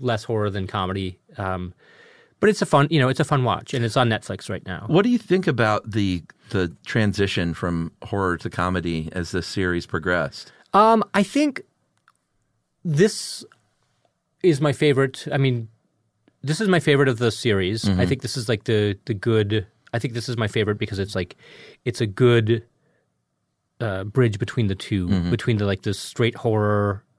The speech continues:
Speaker 1: uh, the straight low budget horror of, uh, the first, and, like, the, the higher budget stop action mayhem of the, of
Speaker 2: Mm-hmm.
Speaker 1: the, uh, the
Speaker 2: Of
Speaker 1: third.
Speaker 2: Army of Darkness.
Speaker 1: Yeah.
Speaker 2: I
Speaker 1: Um,
Speaker 2: really loved Army of Darkness.
Speaker 1: It's fun.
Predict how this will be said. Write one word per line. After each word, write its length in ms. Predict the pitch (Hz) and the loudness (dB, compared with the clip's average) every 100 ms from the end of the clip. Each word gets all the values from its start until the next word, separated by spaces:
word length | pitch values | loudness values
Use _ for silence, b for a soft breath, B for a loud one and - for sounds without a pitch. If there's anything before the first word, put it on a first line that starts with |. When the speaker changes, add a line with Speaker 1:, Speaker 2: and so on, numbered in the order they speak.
| - | -6
Speaker 1:
uh, 460 | 95 92 92 95 101 | -4 -2 -2 -4 -8
the 80 | 120 | -10
straight 220 | - 110 | -6 -4
low 100 | 101 | -2
budget 220 | 101 101 90 | -2 -4 -4
horror 340 | 113 101 104 | -4 -2 -2
of, 380 | 98 92 90 - - - | -2 -6 -8 -14 -20 -14
uh, 200 | 98 90 | -10 -10
the 160 | 90 98 | -10 -8
first, 320 | 107 98 - | -4 -4 -6
and, 120 | 101 | -6
like, 160 | 92 - | -6 -6
the, 300 | 95 90 92 B B B B | -6 -4 -6 B B B B
the 100 | - | -6
higher 320 | 101 120 110 104 | -2 2 2 2
budget 480 | 107 98 101 92 | 2 2 -2 -2
stop 340 | - - 104 107 | -8 -2 0 0
action 560 | 98 - 104 95 98 - b b | -2 -2 -4 -4 -4 -8 b b
mayhem 440 | 117 117 95 107 101 | 0 2 2 2 0
of 120 | 92 | 0
the, 320 | 98 92 95 - | -2 -4 -4 -2
of 140 | 95 | -2
Speaker 2:
Mm-hmm. 80 | 98 | -2
Speaker 1:
the, 240 | 98 95 | -4 -4
uh, 220 | 90 85 85 _ _ - | -6 -8 -12 _ _ -18
the 300 | 185 - 110 | -14 -12 -8
Speaker 2:
Of 60 | 95 | -2
Speaker 1:
third. 160 | 117 | 0
Speaker 2:
Army 160 | 95 101 - | 2 0 -2
of 60 | |
Darkness. 460 | - - 175 - 123 | -12 -10 -12 -6 -2
Speaker 1:
Yeah. 200 | 113 82 - B B B B | -2 -2 -8 B B B B
Speaker 2:
I 220 | 127 120 | 2 4
Speaker 1:
Um, 80 | 117 | 4
Speaker 2:
really 160 | 117 87 | 2 0
loved 240 | 85 82 | -4 -6
Army 220 | 90 87 | -6 -6
of 80 | 87 | -8
Darkness. 440 | 104 101 107 107 - | -8 -8 -8 -6 -2
Speaker 1:
It's 180 | 214 - | -2 0
fun. 180 | 233 | 0